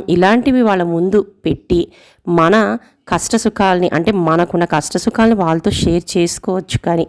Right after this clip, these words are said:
ఇలాంటి రకమైన కష్టాలని, ఇలాంటి రకమైన మాత్రం వాళ్ళ ముందు పెట్టకుండా మనం ఇద్దరం కలిసి ఏ విధంగా మన సంసారాన్ని ఇంకొంచెం ఎదుగుదలకు తోడ్పడగలము, అలాంటి సలహాలని wife and husband కూర్చొని చర్చించుకుంటే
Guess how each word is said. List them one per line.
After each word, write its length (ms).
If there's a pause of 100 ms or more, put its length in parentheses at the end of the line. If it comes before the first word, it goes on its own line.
ఇలాంటి 440
రకమైన 340
కష్టాలని, 640 (440)
ఇలాంటి 300
రకమైన 400
మాత్రం 420
వాళ్ళ 180
ముందు 240
పెట్టకుండా 600 (580)
మనం 340 (120)
ఇద్దరం 420
కలిసి 440 (320)
ఏ 80
విధంగా 420 (500)
మన 380
సంసారాన్ని 760 (140)
ఇంకొంచెం 540
ఎదుగుదలకు 600 (460)
తోడ్పడగలము, 760 (200)
అలాంటి 340
సలహాలని 580 (680)
wife 300
and 120
husband 340
కూర్చొని 440
చర్చించుకుంటే 800